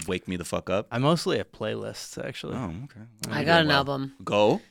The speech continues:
Speaker 3: Death from Above, nineteen seventy-nine, a Toronto band, You're a Woman, I'm a Machine.
Speaker 2: Yeah,
Speaker 3: That
Speaker 2: they rule.
Speaker 3: if you cannot, you can't sleep to that.
Speaker 1: Yeah.
Speaker 3: It's, like, a very amazing. You look, you've seen them?
Speaker 2: Yeah.
Speaker 3: They're great.
Speaker 1: I
Speaker 3: I highly
Speaker 1: Like,
Speaker 3: recommend.
Speaker 1: uh, I always listen to Toxicity, System of a Down.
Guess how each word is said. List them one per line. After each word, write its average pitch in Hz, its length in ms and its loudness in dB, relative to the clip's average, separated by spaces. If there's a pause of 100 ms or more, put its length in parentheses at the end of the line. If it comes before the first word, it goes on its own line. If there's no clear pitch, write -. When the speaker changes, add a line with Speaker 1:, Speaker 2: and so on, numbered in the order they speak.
(200)
Speaker 3:
Death 170 260 4
from 196 100 0
Above, 165 340 8
nineteen 160 260 4
seventy-nine, 156 520 2
a 143 80 2
Toronto 180 340 8
band, 139 380 4
You're 143 180 2
a 156 60 4
Woman, 147 260 4
I'm 139 120 4
a 139 60 0
Machine. 135 440 0
Speaker 2:
Yeah, 123 80 -6
Speaker 3:
That 143 240 8
Speaker 2:
they 101 60 0
rule. 101 160 0
Speaker 3:
if 156 120 0
you 165 280 4
cannot, 160 600 4 (220)
you 175 100 -4
can't 151 220 -2
sleep - 160 -8
to 135 60 -8
that. - 140 -10 (320)
Speaker 1:
Yeah. 123 280 6
Speaker 3:
It's, 151 240 -2
like, 151 180 -2
a 123 400 -8
very 143 600 4
amazing. 135 680 -2
You 143 140 -4
look, 175 160 2
you've 160 120 -2
seen 196 120 4
them? 269 380 2
Speaker 2:
Yeah. 143 280 4
Speaker 3:
They're 143 120 -4
great. 147 180 -4 (180)
Speaker 1:
I 147 540 8 (460)
Speaker 3:
I - 40 -6
highly 110 80 4
Speaker 1:
Like, 120 240 8
Speaker 3:
recommend. - 260 0
Speaker 1:
uh, 110 260 6
I 120 140 8
always 139 220 8
listen 127 220 2
to 113 120 2
Toxicity, 95 640 2
System 90 320 -2
of 80 120 -6
a 85 40 -10
Down. - 200 -10